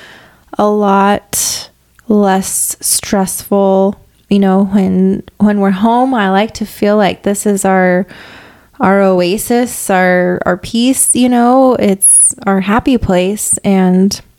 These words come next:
it was just a little too chaotic and overwhelming for me for a while. So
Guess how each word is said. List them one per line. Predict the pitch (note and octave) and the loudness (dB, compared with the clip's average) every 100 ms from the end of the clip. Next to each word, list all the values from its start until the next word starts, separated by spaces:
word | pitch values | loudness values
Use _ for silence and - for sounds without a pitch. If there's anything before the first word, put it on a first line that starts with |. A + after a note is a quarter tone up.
| _ _ _ _ _ _ _ - | _ _ _ _ _ _ _ -4
it | A3+ | -2
was | A3 | 0
just | - G#3 G#3+ | -2 -4 -2
a | |
little | G#3+ G3+ G3+ | 0 0 0
too | - - A3 | -4 -10 -10
chaotic | - G3+ F3+ F#3 F3 - - - | -2 0 2 0 -2 -6 -12 -6
and | G#3 G3 | -2 0
overwhelming | F#3 F#3 F3 E3 F#3 F3 F#3 | 0 0 0 0 0 0 -2
for | - F3+ | -2 -4
me | F3+ F3+ | -2 -4
for | - F#3 | -4 -2
a | F#3 | -2
while. | - C2+ C#2 G#3 | -2 -4 -4 -8
So | - G3 F#3+ | -4 0 0